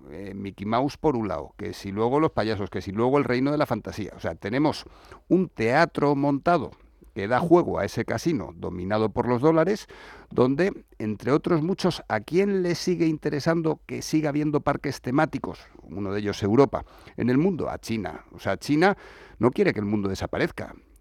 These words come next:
China quiere que sus chinos, pues, vivan felices y yo creo que es hacia donde nos estamos dirigiendo.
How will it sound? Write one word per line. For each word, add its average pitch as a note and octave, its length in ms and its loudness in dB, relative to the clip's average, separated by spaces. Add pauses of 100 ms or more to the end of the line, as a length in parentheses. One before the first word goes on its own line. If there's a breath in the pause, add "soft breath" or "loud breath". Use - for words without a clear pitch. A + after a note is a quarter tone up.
(120)
China A#2+ 340 2
quiere C#3+ 380 -2
que F2 100 -10
sus - 260 -12 (280)
chinos, F3 580 2
pues, E2+ 220 -10
vivan A#2 420 0
felices A#2+ 560 -4 (400 loud breath)
y F#2 240 -8
yo F#2 160 -2
creo G2 300 -2
que G#2+ 160 -2
es A2 100 0
hacia D#3+ 200 2
donde A2 200 -2
nos F2+ 120 -4
estamos A#2 340 2
dirigiendo. A2+ 500 0